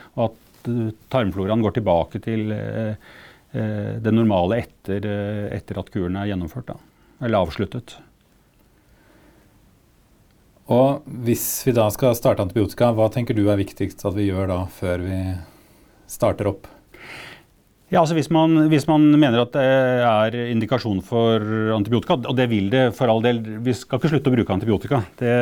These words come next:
Speaker 1: det må ikke tippe så langt, men, eh, det er jo viktig å, å sikre, eh, adekvate prøver før, eh, før behandling, altså, eh,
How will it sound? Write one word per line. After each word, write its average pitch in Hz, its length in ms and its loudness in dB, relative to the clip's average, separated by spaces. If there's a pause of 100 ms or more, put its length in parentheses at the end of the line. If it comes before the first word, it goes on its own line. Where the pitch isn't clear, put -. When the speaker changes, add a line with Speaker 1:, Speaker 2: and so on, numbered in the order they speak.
(120)
Speaker 1:
det 120 80 -2
må 113 160 0
ikke 127 140 0 (260)
tippe 123 240 -2
så 170 160 2
langt, 113 320 -2
men, 127 240 0
eh, 131 160 2
det 127 80 0
er 139 80 4
jo 160 140 2
viktig 139 260 -4
å, 156 160 0 (480)
å 156 140 -2 (260)
sikre, 131 560 -2 (1040)
eh, 139 160 -4
adekvate 131 720 -2 (880)
prøver 139 460 2 (500)
før, 120 480 2
eh, 123 480 -2
før 120 240 -2
behandling, 156 340 2 (300)
altså, 131 260 -12 (840)
eh, 135 180 -8